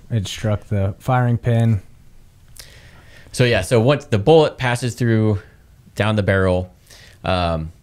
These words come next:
Speaker 2: and there's a lot of gas and pressures built up in,
Speaker 1: Mm-hmm.
Speaker 2: in there. And so as it's traveling down the barrel, there's a gas tube. Um, there's, like, a small little hole in the top of the barrel, and then your gas tube goes a lo-, around that, and then there's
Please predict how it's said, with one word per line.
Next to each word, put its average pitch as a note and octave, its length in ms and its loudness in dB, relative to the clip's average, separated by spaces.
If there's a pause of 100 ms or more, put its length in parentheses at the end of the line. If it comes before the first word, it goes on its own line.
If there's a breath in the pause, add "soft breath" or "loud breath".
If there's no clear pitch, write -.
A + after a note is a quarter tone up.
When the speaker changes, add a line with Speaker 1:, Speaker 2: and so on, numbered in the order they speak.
(220)
Speaker 2:
and F#2 120 0
there's F2 140 -2
a E2+ 60 -6
lot F#2+ 180 -2
of F2 60 -10
gas F2 280 -6
and D#2+ 100 -8
pressures F2 300 -2
built F#2 260 -2
up F2+ 160 -4
in, F#2 100 4
Speaker 1:
Mm-hmm. B2 140 6
Speaker 2:
in A#2+ 120 4
there. G2 280 -4 (240 loud breath)
And F#2 100 -4
so F#2+ 120 0
as G2+ 240 -4
it's F2+ 100 -10
traveling G2 420 -2
down F#2+ 240 0
the F#2 80 -2
barrel, F#2 360 0
there's F2 240 -2
a F2 60 -4
gas G2 480 -4
tube. F#2+ 560 0 (380 soft breath)
Um, E2+ 400 -4 (220)
there's, F#2 180 -4
like, D#2+ 120 -8
a - 60 -14
small A2 580 0
little G#2 240 0
hole G2 360 -2
in F2+ 80 -6
the F2+ 60 -8
top F#2+ 260 -8
of F#2 60 -6
the F#2 60 -2
barrel, F2+ 500 -2 (280 loud breath)
and F2 100 -4
then F2 80 -2
your E2+ 120 -4
gas F2+ 280 -4
tube F2+ 200 -6
goes F2+ 200 -2
a E2+ 60 -4
lo-, E2 240 -6 (520)
around F2+ 400 -4
that, A2 420 -4 (100)
and F2 180 -6
then E2 280 -2
there's E2+ 260 -4